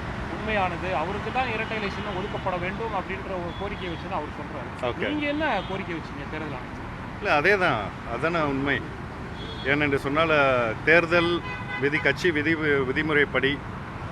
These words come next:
Speaker 2: தேர்தல் நடைபெற்றது. ஒன்றரை கோடி தொண்டர்கள் வந்து, ஆ, யுனானிமஸாக தேர்ந்தெடுத்தார்கள்.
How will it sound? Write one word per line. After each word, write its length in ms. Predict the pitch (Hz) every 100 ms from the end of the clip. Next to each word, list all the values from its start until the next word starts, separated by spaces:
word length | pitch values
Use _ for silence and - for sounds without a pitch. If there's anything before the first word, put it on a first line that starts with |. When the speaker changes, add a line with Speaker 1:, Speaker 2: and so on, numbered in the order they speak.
| - -
Speaker 2:
தேர்தல் 340 | 143 151 156 139
நடைபெற்றது. 760 | 131 143 143 131 135 131 156 156 - - - - 131
ஒன்றரை 260 | 139 151
கோடி 500 | 143 139 135 123 120 113 107 - - - - - -
தொண்டர்கள் 400 | 135 151 143 135
வந்து, 560 | 131 127 151 135 110 95 90 - - - - - 110
ஆ, 100 | 110 107 107 107 104 - -
யுனானிமஸாக 520 | 131 147 147 147 147 139
தேர்ந்தெடுத்தார்கள். 720 | 143 139 131 113 120 110 123